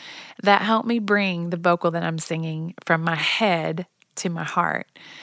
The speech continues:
And we laughed that early on in our marriage, we used to record at a friend's studio in Oklahoma City that had this sliding glass door separating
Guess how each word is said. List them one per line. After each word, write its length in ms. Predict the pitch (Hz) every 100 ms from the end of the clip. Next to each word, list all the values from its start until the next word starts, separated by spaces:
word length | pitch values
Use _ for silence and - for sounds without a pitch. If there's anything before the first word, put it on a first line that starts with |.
| - -
And 80 | 202
we 100 | 208
laughed 300 | 190 185 196
that 180 | 180 175
early 280 | 175 175 170
on 180 | 170 170
in 100 | 165
our 100 | 165
marriage, 380 | 165 165 165
we 80 | 165
used 280 | 165 170 -
to 100 | 170
record 380 | 160 - 170 160
at 60 |
a 60 | 160
friend's 320 | - 165 160
studio 340 | - 170 165 160
in 80 |
Oklahoma 360 | 160 - 156 160
City 320 | - 226 202
that 160 | 180 -
had 160 | 160
this 140 | 156 151
sliding 360 | - 170 170
glass 320 | 165 160 160 -
door 400 | 156 156 160 151
separating 880 | - 165 165 160 165 165 156 156